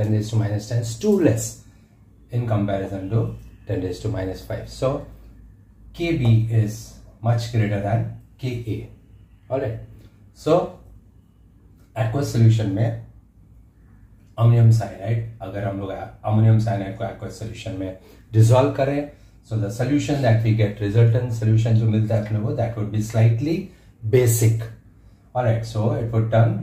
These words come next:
red litmus blue। क्यों? क्योंकि के बी, के बी is greater than के ए। See this value, see this value, this is much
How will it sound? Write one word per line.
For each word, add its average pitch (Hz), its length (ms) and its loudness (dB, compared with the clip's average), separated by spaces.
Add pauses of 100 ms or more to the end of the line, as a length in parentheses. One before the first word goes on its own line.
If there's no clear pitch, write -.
red 95 240 -8
litmus 110 500 -4
blue। 120 180 0 (480)
क्यों? 113 220 4 (580)
क्योंकि - 400 -8 (380)
के 139 220 0
बी, 160 180 0 (320)
के 135 340 -2
बी 156 140 2 (400)
is 113 320 6
greater 107 320 2
than - 260 2 (400)
के 147 80 0
ए। 113 320 -6 (640)
See 139 140 -6
this 139 260 -6
value, 139 240 -4 (220)
see 101 180 -4
this - 200 -10
value, - 240 -14 (180)
this 113 260 0
is 110 180 2
much 196 100 2